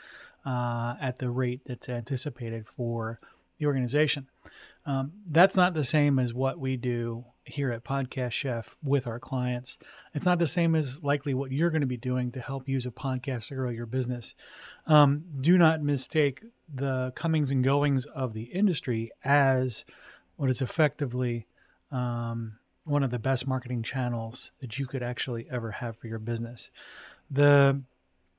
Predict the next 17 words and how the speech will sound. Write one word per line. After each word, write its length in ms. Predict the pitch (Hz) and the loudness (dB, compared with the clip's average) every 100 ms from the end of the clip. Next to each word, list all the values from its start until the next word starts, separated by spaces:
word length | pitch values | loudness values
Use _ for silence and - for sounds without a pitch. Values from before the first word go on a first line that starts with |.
| _ _ _ - 127 | _ _ _ -10 -6
uh, 180 | 127 135 | -4 2
those 220 | 156 170 | 4 4
comings 360 | 180 170 151 | 4 4 4
and 120 | 143 139 | 2 0
goings, 420 | 139 139 135 - | 2 2 0 0
those 220 | 143 139 | 0 0
activities, 680 | 135 127 147 135 127 127 120 | 0 -2 -4 0 0 -2 -4
the 200 | 123 117 | -4 -4
layoffs, 640 | 120 131 131 127 120 - - | -2 -2 0 -2 -6 -12 -12
the 280 | 131 120 123 - - - - - | -10 -10 -12 -18 -20 -20 -18 -10
scaling 520 | - 143 127 127 127 | -4 -2 0 0 0
and 80 | 127 | 0
all 100 | 127 | -2
that 140 | 127 | -4
kind 140 | - 123 | -6 -6
of 100 | 120 | -6
stuff, 360 | 135 120 - | -6 -8 -10